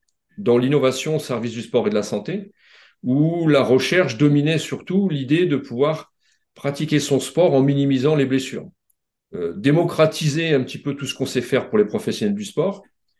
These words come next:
pour les, les, les sportifs, euh, du quotidien, et avoir le même bénéfice avec les, des, des produits semblables. C'est ce qu'on fait. On, on, on est dans la phase d'émergence, de présentation de, de, de toutes ces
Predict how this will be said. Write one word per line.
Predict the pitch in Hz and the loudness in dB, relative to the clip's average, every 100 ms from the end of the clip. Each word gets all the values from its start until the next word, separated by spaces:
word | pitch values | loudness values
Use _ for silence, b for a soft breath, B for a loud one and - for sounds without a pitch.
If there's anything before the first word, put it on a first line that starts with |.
| _ _ _ - | _ _ _ 2
pour | 185 165 | 4 6
les, | 139 135 127 120 113 - _ _ - | 6 8 6 4 0 -10 _ _ 0
les, | 120 113 | 2 4
les | 113 | 2
sportifs, | 113 - 139 - 156 - | 2 0 0 -2 -8 2
euh, | 107 98 95 95 | 4 4 2 -4
du | 107 127 | -10 -6
quotidien, | 147 143 139 120 151 - - _ _ _ - | -2 -2 -2 0 0 -2 -12 _ _ _ -2
et | |
avoir | 104 123 147 | 2 2 4
le | |
même | 139 156 | 4 2
bénéfice | 151 139 131 190 202 - | 2 0 -2 -6 -6 -4
avec | 120 131 | -2 -2
les, | 120 110 | -2 -4
des, | 104 113 | -4 -4
des | 113 98 | -4 -2
produits | 120 117 151 | -2 -4 -4
semblables. | 113 95 87 76 | -2 -2 -4 -8
C'est | - | -14
ce | - | -8
qu'on | 104 | -8
fait. | 98 135 | -4 -4
On, | 139 104 95 92 - _ - | -2 -4 -6 -10 -14 _ -12
on, | 92 85 - | -10 -10 -4
on | 107 127 | 2 4
est | 180 | 6
dans | 165 | 6
la | 143 131 | 4 4
phase | 151 147 | 4 4
d'émergence, | 156 147 120 123 175 185 - | 4 4 2 2 2 0 -2
de | 120 | -2
présentation | - 127 127 113 - 156 | 0 0 0 -2 -2 -4
de, | 160 107 104 b b _ _ | 0 -2 -2 b b _ _
de, | 104 | -8
de | 101 101 | -6 -6
toutes | - - | -8 -10
ces | - 123 113 104 95 | 0 2 4 4 4